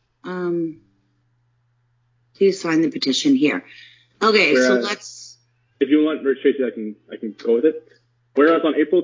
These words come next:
Speaker 2: twenty-ninth, two thousand twenty-two, the Liberal government introduced an order to introduce the further restrictions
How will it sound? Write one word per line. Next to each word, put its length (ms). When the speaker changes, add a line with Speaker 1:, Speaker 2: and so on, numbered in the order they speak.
Speaker 2:
twenty-ninth, 680
two 80
thousand 420
twenty-two, 540
the 60
Liberal 260
government 300
introduced 400
an 80
order 220
to 120
introduce 400
the 160
further 240
restrictions 480